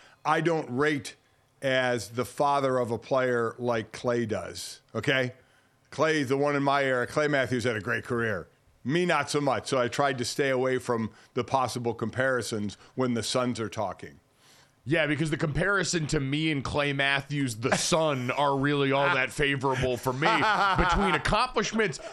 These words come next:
Speaker 2: and just sheer looks. This is one to watch on the YouTube. The guy looks like he's got a few snaps left in him.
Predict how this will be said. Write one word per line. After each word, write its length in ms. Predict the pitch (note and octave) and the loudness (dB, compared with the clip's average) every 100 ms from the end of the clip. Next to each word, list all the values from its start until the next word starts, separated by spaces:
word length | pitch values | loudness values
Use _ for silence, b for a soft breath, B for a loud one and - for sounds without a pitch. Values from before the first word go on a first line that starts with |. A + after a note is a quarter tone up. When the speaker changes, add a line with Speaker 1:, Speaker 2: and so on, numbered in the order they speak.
| B | B
Speaker 2:
and 160 | F#3 E3+ | 0 0
just 400 | F#3+ D#4 - - | 0 0 -2 -4
sheer 460 | - - A#3+ A3 | -2 0 2 2
looks. 420 | D3+ C3+ C#3+ - - | 0 0 0 0 -2
This 240 | C4+ - | 0 0
is 140 | B3+ | 0
one 260 | G#3 G#3 G3 | 2 2 2
to 80 | C#3 | 0
watch 380 | C3+ D#3+ D#3 F#3+ | 2 2 2 2
on 160 | E3 | 2
the 80 | C#3 | -2
YouTube. 560 | B2 D3+ D3 G3 F#3+ - B B | -4 -4 0 0 0 -2 B B
The 140 | D3+ | -4
guy 280 | G3 C4 C4 | 0 2 2
looks 320 | G#3 F#3 F3+ | 2 0 0
like 180 | E3+ C3+ | -2 -2
he's 140 | C3 A#2+ | -2 0
got 240 | C3 A#2 | 2 2
a 20 | |
few 200 | - G2+ | -2 -6
snaps 480 | - A#2 E2+ - - | -4 0 0 -2 -6
left 260 | D#2 C#2+ F#2 | -8 -6 -6
in 140 | C#2+ | -6
him. 160 | C2+ | -10